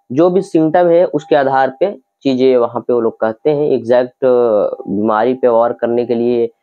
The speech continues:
अ, चीजें नहीं होती, जैसे कि आप homeopathic में देखेंगे, आयुर्वेदिक में देखेंगे कि वो लोग एक दवा ही देते हैं बीमारी को खत्म करने के लिए। लेकिन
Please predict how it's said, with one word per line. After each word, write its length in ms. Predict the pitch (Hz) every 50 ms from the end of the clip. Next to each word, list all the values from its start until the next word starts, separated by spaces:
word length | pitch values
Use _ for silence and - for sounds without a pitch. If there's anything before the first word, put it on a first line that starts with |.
| _ _ _ _ -
अ, 80 | 104 113
चीजें 360 | - - 127 117 113 123 117
नहीं 220 | 113 120 147 147
होती, 220 | 135 131 131 135 127
जैसे 220 | 127 123 - 120
कि 140 | - 120 123
आप 140 | 117 113 - -
homeopathic 520 | 117 120 120 113 - 117 113 - - 113
में 140 | 117 117 110
देखेंगे, 380 | 110 107 - 110 110 110 110 110
आयुर्वेदिक 540 | 107 113 117 117 113 110 110 104 110 107
में 160 | 110 110 104 101
देखेंगे 400 | 107 101 _ - 104 101 104 101
कि 140 | - 107
वो 100 | 107 107
लोग 200 | 107 110 104 - _ _ _ _ _ - 110
एक 160 | 110 107 107
दवा 180 | 117 117 123 123
ही 140 | 147 185
देते 260 | 160 151 139 131 - 127
हैं 120 | 127 117
बीमारी 320 | 127 123 120 117 117 120
को 80 | 117 120
खत्म 300 | - - - 117 117 107
करने 220 | 113 110 110 110
के 60 | 104 127
लिए। 100 | 156 190
लेकिन 220 | 208 220 214